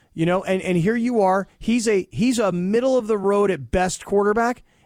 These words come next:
and you're a top five running back in the N F L. He gets paid forty million. You can't even get paid whatever it is, twelve million dollars. And so if I'm Nick Chubb, as an example, I feel for you, brother, but what can I do? And then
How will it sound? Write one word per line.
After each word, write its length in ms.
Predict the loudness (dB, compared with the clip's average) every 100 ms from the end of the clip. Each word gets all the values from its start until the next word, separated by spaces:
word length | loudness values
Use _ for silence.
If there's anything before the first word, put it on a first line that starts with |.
| _
and 180 | -2 0
you're 200 | 2 0
a 80 | -2
top 420 | -4 -4 -4 -4
five 420 | -6 -2 -2 -2
running 300 | 0 0 0
back 200 | 0 -2
in 80 | 0
the 120 | 0
N 80 | 0
F 160 | 0
L. 260 | 2 2 -2 _ _
He 160 | -2 0
gets 240 | 0 -2
paid 280 | -2 -2 -2
forty 360 | -2 0 0 0
million. 380 | 0 2 0 -4 _ -4
You 120 | -4
can't 240 | 0 0
even 180 | 0 0
get 160 | -2 0
paid 220 | 0 0
whatever 340 | 0 0 0
it 40 | 0
is, 160 | 0
twelve 300 | -2 -2 -2
million 300 | 0 0 0
dollars. 400 | 0 0 0 -2 -8 _ _ _
And 200 | -4 -2
so 320 | 0 0 -2 _ _ _ _
if 160 | -4 0
I'm 200 | 0 0
Nick 160 | -2 -4
Chubb, 540 | -4 0 0 0 -4 -4
as 160 | -2
an 80 | 0
example, 560 | -2 -2 -2 -2 -6 -8 _ _ _ _
I 140 | -4 -4
feel 280 | -2 -2 -2
for 240 | 0 0
you, 120 | 2
brother, 400 | 0 0 0 -4 _ _ _ -8
but 340 | -2 0 -2
what 180 | -4 -4
can 140 | -2 -2
I 160 | 0
do? 240 | 0 -4 -6 _ _ _ -4
And 180 | 0 2
then 200 | 0